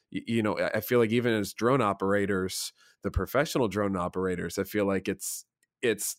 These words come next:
in their interest to help support companies, maybe like a Free Fly or maybe like, um, like a, the integrator like myself. So, you know, do you kind of agree with that? Like, help, maybe help spread it out a little bit?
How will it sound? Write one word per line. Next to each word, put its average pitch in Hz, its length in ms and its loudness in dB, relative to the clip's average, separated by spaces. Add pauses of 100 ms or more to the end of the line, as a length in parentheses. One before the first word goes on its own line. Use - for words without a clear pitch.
(120)
in 123 180 4
their 117 220 6
interest 127 400 0
to 110 80 0
help 104 260 0
support - 420 -4
companies, 98 560 -4 (360)
maybe 98 240 0
like 95 180 0
a 101 80 2
Free 147 260 0
Fly 95 420 2
or 87 100 -4
maybe 95 340 -2
like, 87 400 -6 (380)
um, 90 520 -2
like 90 160 -4
a, 82 120 -8 (120)
the 80 140 -14 (160)
integrator 110 500 2
like 110 200 2
myself. 113 440 2
So, 104 380 2 (400)
you 113 80 -2
know, 101 180 0 (580)
do 123 100 0
you 123 80 2
kind 131 160 2
of 117 80 2
agree 120 260 2
with 127 160 4
that? 131 260 0
Like, 98 280 -4
help, 110 260 -2 (100)
maybe 113 320 2
help 107 220 0
spread 113 320 2
it 107 80 2
out 113 160 4
a 120 40 2
little 117 180 2
bit? 127 180 4